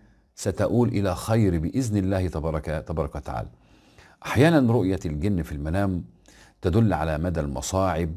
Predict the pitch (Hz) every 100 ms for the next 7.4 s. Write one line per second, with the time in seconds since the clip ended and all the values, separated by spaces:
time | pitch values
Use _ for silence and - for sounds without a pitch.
0 | - 80 73 73 65 60 - 92 95 -
1 | 76 78 - 73 - 78 87 76 - 76
2 | 92 80 73 - 82 - 69 69 98 85
3 | 104 110 117 - - - - 76 104 113
4 | 76 67 - 73 90 78 73 - 71 95
5 | 101 87 101 110 78 71 - _ _ _
6 | _ _ _ _ _ _ - - 101 87
7 | 110 117 -